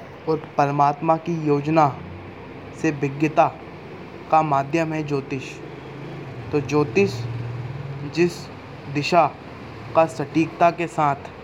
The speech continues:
प्रकाशन करता है, मुझे भी और आपको भी उसी दिशा में जाना चाहिए। कोई भी ज्योतिषी किसी भी कुंडली पर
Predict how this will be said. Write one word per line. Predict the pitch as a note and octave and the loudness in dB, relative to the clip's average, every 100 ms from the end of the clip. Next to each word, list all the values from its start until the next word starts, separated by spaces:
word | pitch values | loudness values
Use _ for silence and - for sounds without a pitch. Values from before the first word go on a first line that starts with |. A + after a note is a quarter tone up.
| - - - - - - - - - - - - - - - - - - - - - - - | -16 -16 -16 -16 -16 -14 -14 -14 -14 -16 -18 -18 -18 -18 -18 -18 -18 -20 -20 -20 -18 -18 -4
प्रकाशन | C#3+ C3+ D3 C#3+ E3 | -2 2 2 2 -4
करता | D#3 C#3 C3 D3 | -2 -4 2 2
है, | B2+ C3 - - - - - - - | 2 -6 -12 -18 -18 -18 -18 -16 -8
मुझे | C3+ D3 F3 F3 | -2 6 8 8
भी | D#3 C#3 - - | 4 -6 -8 -2
और | D#3 | 0
आपको | D3 C#3+ C#3+ D#3+ | 4 4 4 2
भी | D#3+ E3 - | 4 2 -2
उसी | D3 E3+ | 0 2
दिशा | D3 D3 D3 | 2 0 0
में | D#3 | 2
जाना | D3 C3+ C#3+ | 2 2 2
चाहिए। | C3+ B2+ B2 B2+ C3 - - - - - - - - - - - - - - - - - - - - | 0 -2 -2 -6 -10 -12 -14 -14 -16 -16 -16 -18 -18 -18 -18 -18 -18 -18 -18 -18 -18 -18 -16 -16 2
कोई | E3+ F#3 F#3 | 6 8 8
भी | F#3 | 4
ज्योतिषी | D#3+ D#3 D3+ E3 D#3 C3+ - - - - - - - - - - - - - - - | 2 2 2 0 -2 -4 -8 -14 -14 -14 -12 -14 -14 -14 -16 -16 -16 -16 -18 -6 -4
किसी | D#3+ F3+ | -2 2
भी | F3 | 2
कुंडली | F3 E3 D#3 E3 | 2 2 4 6
पर | D#3+ C3+ | 6 2